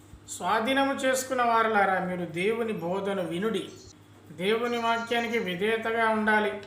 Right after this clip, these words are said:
వివేకము కలిగి ఉండాలి. దేవుని బోధ పట్ల ఆసక్తితో దేవుడు మాట్లాడుతుంటే శ్రద్ధగా వినేవారమై ఉండాలి. ఆయన ఇనుపదండంతో ఏలబోతున్నాడు, భూమిని తన సొత్తుగా చేసుకొనబోతున్నాడు. భూమిని సొత్తుగా అంటే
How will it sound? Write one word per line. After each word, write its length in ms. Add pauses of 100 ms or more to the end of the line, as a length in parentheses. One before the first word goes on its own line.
(140)
వివేకము 560
కలిగి 380
ఉండాలి. 380 (800)
దేవుని 420
బోధ 320 (120)
పట్ల 200
ఆసక్తితో 720
దేవుడు 360
మాట్లాడుతుంటే 760
శ్రద్ధగా 640
వినేవారమై 760
ఉండాలి. 360 (960)
ఆయన 220
ఇనుపదండంతో 840
ఏలబోతున్నాడు, 840 (160)
భూమిని 360
తన 220
సొత్తుగా 480
చేసుకొనబోతున్నాడు. 1000
భూమిని 340
సొత్తుగా 400
అంటే 400